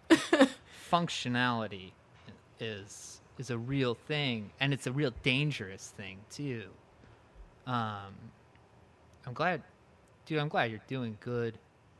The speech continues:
Speaker 1: Um, I, I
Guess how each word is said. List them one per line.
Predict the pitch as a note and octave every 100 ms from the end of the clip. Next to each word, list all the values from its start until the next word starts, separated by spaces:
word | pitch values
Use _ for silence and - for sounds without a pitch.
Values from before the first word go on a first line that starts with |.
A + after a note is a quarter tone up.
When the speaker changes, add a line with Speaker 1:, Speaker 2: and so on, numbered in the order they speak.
| - - -
Speaker 1:
Um, | A#2+ A#2 A2 A2 G#2+ - - - - _ - -
I, | B2 C3 C3 B2+ - -
I | C#3 E3+ F#3